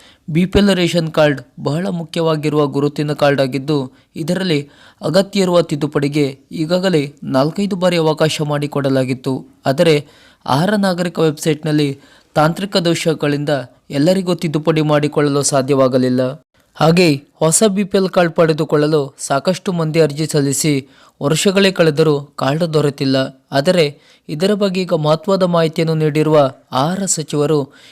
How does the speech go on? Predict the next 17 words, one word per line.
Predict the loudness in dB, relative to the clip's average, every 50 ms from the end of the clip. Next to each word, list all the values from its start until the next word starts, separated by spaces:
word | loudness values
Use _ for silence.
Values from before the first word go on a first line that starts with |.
| _ _ -2
ಇನ್ನು | -2 -2 0
ಕೆಲವೇ | 2 2 2 2 2 0 -2
ದಿನಗಳಲ್ಲಿ | -2 -2 -2 0 2 2 2 2 0 -2 -4 -8 _ _ -20 -20 _
ಹೊಸ | -4 -4 -2 0 2
ಬಿ | 2 2 0 0
ಪಿ | 2 2 2
ಎಲ್ | 2 2
ಕಾರ್ಡ್ | 2 2 2 2
ವಿತರಣೆ | 0 0 0 0 0 0 0 -2
ಮಾಡುವುದಾಗಿ | 0 0 0 2 2 0 0 0 -2 -2 -2
ತಿಳಿಸಿದ್ದಾರೆ. | -4 -2 -4 -4 -4 -4 -4 -2 0 0 0 2 0 -2 -4 -8 -14 _ _ _ -4
ಇದರ | 0 2 2 2
ಜೊತೆಗೆ | 2 0 -2 -2 0 2 2 2 2 2 -2 -8 _ -20 -20 -20 _ _ -2
ಕಾರ್ಡ್ | 0 2 2 2 2
ಪರಿಶೀಲನೆ | 2 0 0 -2 -2 -4 -6 -6 -6 -6 -6 -6 -4
ವಿಲೇವಾರಿ | -4 -4 -4 -2 0 2 2 2 0 0
ನಂತರ | -4 -6 -6 -4 0 0 0 0 0